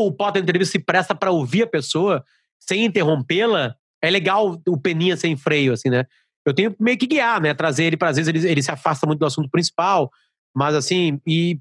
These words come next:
bah, Edu, foi uma, foi uma, foi um projeto muito importante na minha vida pessoal. Porque o Potter Entrevista se prestava pra ouvir pessoas diferentes, né, de lados diferentes.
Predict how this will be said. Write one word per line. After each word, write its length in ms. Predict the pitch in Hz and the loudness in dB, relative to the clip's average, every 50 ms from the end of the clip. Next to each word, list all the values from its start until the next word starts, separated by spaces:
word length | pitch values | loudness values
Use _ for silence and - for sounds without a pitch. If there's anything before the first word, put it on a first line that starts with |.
| - - | -4 -2
bah, 240 | 170 220 233 214 190 | -2 0 0 0 0
Edu, 420 | 175 156 143 175 175 151 165 226 | 0 0 0 -2 0 0 0 0
foi 140 | - - 208 | 0 0 0
uma, 320 | 208 220 220 208 190 190 - _ | 0 0 0 0 -2 -4 -6 _
foi 80 | - 190 | -2 0
uma, 440 | 202 214 214 208 202 190 175 156 160 - _ _ _ _ _ _ _ _ _ _ _ | 0 2 2 2 2 2 0 -2 -4 -8 _ _ _ _ _ _ _ _ _ _ _
foi 100 | - 202 | -4 -2
um 40 | 202 | 0
projeto 320 | 226 233 196 190 208 - | 0 0 0 0 0 0
muito 200 | 185 202 240 208 | 0 0 0 0
importante 460 | 233 175 226 208 - 208 220 - - - | -2 -2 -2 -2 -2 -2 -2 -2 -2 -2
na 120 | 214 226 | -2 -2
minha 300 | 240 220 220 233 254 226 | 0 0 0 2 0 0
vida 220 | 170 170 214 247 - | 0 -2 -2 -2 -2
pessoal. 720 | - - 247 233 - - - 214 175 160 147 143 131 139 - _ _ _ _ _ _ _ _ _ _ _ _ _ - | -2 -2 -2 0 0 0 0 2 2 2 2 0 -2 -4 -8 _ _ _ _ _ _ _ _ _ _ _ _ _ -2
Porque 400 | 190 175 - - 196 208 214 214 | -2 -2 0 0 0 2 2 2
o 80 | 214 170 | 0 0
Potter 260 | 139 190 202 202 220 | -2 -2 -2 -2 0
Entrevista 320 | 214 196 190 185 202 - 202 | 0 0 0 0 0 0 0
se 120 | 175 208 | -2 0
prestava 360 | - 226 208 - - 208 240 208 | 0 0 0 0 0 -2 -2 0
pra 80 | - 214 | 0 0
ouvir 100 | 185 196 | 0 0
pessoas 340 | 175 196 - - 196 180 | 0 -2 0 0 0 0
diferentes, 600 | 151 175 165 - 190 165 165 170 175 156 - 143 127 | 2 0 -2 -2 -2 0 0 0 0 -2 -2 -2 0
né, 140 | 135 135 131 | 0 0 0
de 100 | 123 151 | 0 0
lados 400 | 151 156 165 185 185 175 190 143 | 0 0 0 0 0 0 -2 0
diferentes. 680 | 165 160 - 160 151 147 143 135 120 120 - - - | -2 -2 -2 0 0 2 2 0 0 -2 -4 -4 -6